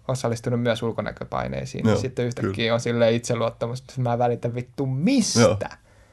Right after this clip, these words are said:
Speaker 1: Niin sit se alastomuus on tuntunut vielä tosi hyvältä.
Speaker 2: Joo, oikeastaan mä jaan ton kyllä. Mulla on tosi, ollut tosi terapeutista. Mulla on kans ollut niinku issu et sen kanssa, että on ollut
Speaker 1: Mm.
Speaker 2: a-, aina jotenkin kuikelo. Niin sit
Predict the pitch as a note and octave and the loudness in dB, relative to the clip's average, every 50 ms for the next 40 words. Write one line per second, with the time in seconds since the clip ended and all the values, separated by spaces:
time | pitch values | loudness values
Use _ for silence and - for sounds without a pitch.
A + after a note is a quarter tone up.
0 | _ _ _ _ _ - D3 C#3 C3+ C#3+ C3 C3+ - A#2 G#2 A2 A2+ G#2 G#2+ - | _ _ _ _ _ -4 -2 0 2 2 0 2 2 4 6 6 6 4 2 0
1 | - - B2 A#2+ - A#2+ A#2 C3 B2+ A2+ G2+ - - - - C#2 - - - - | -4 -6 -6 -4 -4 -4 -2 -2 -2 -2 -2 -6 -8 -8 -8 -8 -8 -10 -12 -10
2 | A#2+ A#2+ A#2 A#2+ - - - - - _ _ - D#3 C3+ C#3 C3 C#3 A#2+ - B2 | -6 -6 -6 -6 -8 -10 -12 -18 -20 _ _ 4 8 8 8 8 8 8 8 10
3 | B2 B2 B2 A#2+ G2 E2+ E2+ - - - D#2+ F2+ G2 G2+ F#2 F#2+ F#2+ - - - | 10 10 10 10 10 8 6 2 0 0 0 4 4 4 4 4 2 0 -4 -2
4 | - F#2+ F#2 G2 - - - - - - G2+ G2+ - G2+ F#2+ G2 G2 - G2 F#2 | 0 0 0 0 -4 -8 -6 -4 -2 0 -2 0 2 2 2 2 4 6 6 6
5 | - - - - - - - - - G2 - F#2+ F2+ F#2+ F2+ F#2 - F#2+ F#2+ F2+ | 6 4 2 0 -2 -2 -4 -4 -2 0 0 4 4 4 4 4 4 2 2 2
6 | F2+ - E2+ - - - - - - - - - - - - G#2+ G2 - - - | 0 -2 -2 -2 -4 -6 -8 -12 -20 -20 -20 -20 -4 4 4 6 6 4 4 2
7 | - F2 - - - E2 - - - - - - - - D#3 D3+ C#3+ C3+ C3 A#2+ | 2 2 2 2 0 0 2 2 0 0 0 0 0 0 2 2 2 2 0 0
8 | A#2+ - - - - - - _ - - - - - D2+ - - G#2 F#2 F#2 F#2 | -2 -4 -8 -12 -14 -16 -18 _ -12 -8 -4 -4 -2 -4 0 0 2 4 4 4
9 | F2+ F2+ F#2 - - - - G#2 G2+ E2+ E2+ - - - - A#2 - - - - | 2 2 -2 -6 -8 -4 0 2 2 2 2 2 0 0 0 -2 -4 -8 -8 -6
10 | - G#2 - - - - - | -4 -4 -4 -6 -6 -8 -14